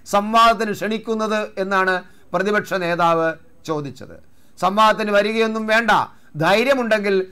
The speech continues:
മുഖ്യമന്ത്രി ഒരു പത്രസമ്മേളനമെങ്കിലും നടത്തട്ടെ എന്ന് സതീശൻ പറഞ്ഞു. മാസപ്പടിയെപ്പറ്റി സി പി എം സംസ്ഥാന സെക്രട്ടറിക്ക് ഒന്നും അറിയില്ല. യു ഡി എഫ് നേതാക്കളെ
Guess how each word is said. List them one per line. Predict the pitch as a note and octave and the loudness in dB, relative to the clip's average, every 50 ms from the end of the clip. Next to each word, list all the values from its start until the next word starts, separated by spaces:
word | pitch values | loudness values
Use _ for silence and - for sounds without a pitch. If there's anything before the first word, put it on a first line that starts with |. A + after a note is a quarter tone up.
| - - - - | -12 -20 -6 -2
മുഖ്യമന്ത്രി | F#3 F#3+ F#3 - G3+ A#3 B3 B3+ B3 A3+ A3+ G#3+ | -2 -2 -2 -2 -2 -2 -2 -2 -2 -2 -2 -2
ഒരു | G#3+ | -2
പത്രസമ്മേളനമെങ്കിലും | G#3 F#3+ F#3+ F#3 - - C#4 C#4+ - - B3+ A#3 A3+ A3+ A3+ A3+ A3 G#3+ G#3+ G#3 G3+ F#3+ G3+ G3+ G3 F#3+ - - - - - - | 0 0 -2 -2 0 0 0 0 0 0 -2 -2 0 0 0 0 0 -2 -4 -6 -4 -4 -4 -4 -4 -6 -10 -16 -20 -20 -8 -4
നടത്തട്ടെ | E3+ F3 F#3+ G3 G3 G#3+ E3+ - A3+ | -2 -2 -2 -2 -2 -4 -4 -4 -2
എന്ന് | G#3+ G3+ G3 F#3 F3+ F3+ F3+ F3+ F3 E3+ E3+ | 0 0 0 0 0 -2 -2 -2 -2 -4 -4
സതീശൻ | E3 - D#3 E3 D#3+ D#3+ - C#3+ D3 C#3+ B2 B2+ | -6 -6 -4 -2 -2 -4 -4 -6 -8 -8 -8 -6
പറഞ്ഞു. | A#2+ A2 G2+ G2 F2+ - - - - - - - - - - - - - - - | -8 -8 -8 -12 -16 -20 -20 -20 -20 -20 -20 -20 -20 -20 -20 -20 -20 -20 -6 0
മാസപ്പടിയെപ്പറ്റി | F3 F#3 G3+ A3 - A#3+ G3+ E3+ A#3 A3+ A3+ A3+ F#3+ A3+ G3 A3 A3 | 2 2 2 2 2 -2 -4 -2 -2 -2 -2 -2 -2 -4 -6 -6 -6
സി | - - A3 A3+ | -6 -6 -8 -8
പി | A3 A3 A3+ | -6 -4 -4
എം | A3 A3 | -4 -4
സംസ്ഥാന | F3 G3 A3 F#3+ - B3 A3 A3+ A3+ | -4 -6 -6 -4 -2 0 0 0 0
സെക്രട്ടറിക്ക് | F#3+ F3+ G#3 F3+ A3 G#3+ F#3+ A3+ A3 G3+ G3+ G#3+ G3 E3+ - - - - - - | -2 -4 -4 -2 -4 -4 -4 -6 -6 -4 -2 0 0 -2 -2 -8 -18 -20 -10 -4
ഒന്നും | E3 F#3 G#3+ G#3 G#3+ A3+ A3+ G#3 | -2 0 0 0 0 0 2 2
അറിയില്ല. | F#3 F#3 F#3+ F#3 E3+ D3 C3+ A2+ G2+ - - - - - - - | 2 2 2 0 0 -2 -6 -8 -10 -12 -16 -20 -20 -20 -8 -2
യു | D3+ F3 F#3+ | 0 2 2
ഡി | G3+ A3 | 2 0
എഫ് | G#3+ G#3+ F#3 | -2 -4 -4
നേതാക്കളെ | G3+ G#3 G3+ G#3 G#3 G#3 G3+ G#3 G3+ G3+ G3+ G3+ | -4 -2 2 2 2 2 2 2 2 4 4 2